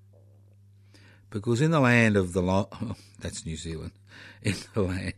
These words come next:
of Oz, the land down under, C E Os, that's Chief Executives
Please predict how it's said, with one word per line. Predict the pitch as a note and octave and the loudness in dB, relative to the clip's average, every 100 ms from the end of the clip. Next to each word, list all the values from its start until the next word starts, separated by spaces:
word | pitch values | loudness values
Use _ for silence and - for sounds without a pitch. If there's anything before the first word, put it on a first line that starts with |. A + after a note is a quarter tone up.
| - | -10
of | F2 | -10
Oz, | E2+ E2 A#2 C3 - - - - - - - | -10 -10 -12 -14 -16 -20 -20 -20 -20 -12 -4
the | F#2 | -2
land | F2+ F2+ F2+ | 0 0 0
down | E2+ E2+ E2+ | 0 0 0
under, | E2+ E2 D2+ E2+ - - - - - - - - - - - - - - | -4 -6 -8 -12 -16 -20 -20 -20 -20 -20 -20 -20 -20 -20 -20 -20 -20 -12
C | - - E3+ D#3+ D#3 | -6 -2 2 2 2
E | B2 B2+ | 0 0
Os, | - F2 E2 F2 | -2 -2 -2 -2
that's | E2 - | -4 -4
Chief | - D3 D3 - - | -4 0 0 -4 -8
Executives | G#2 - G2+ - F#2+ F2 D#2+ | -8 0 -2 0 -4 -4 -4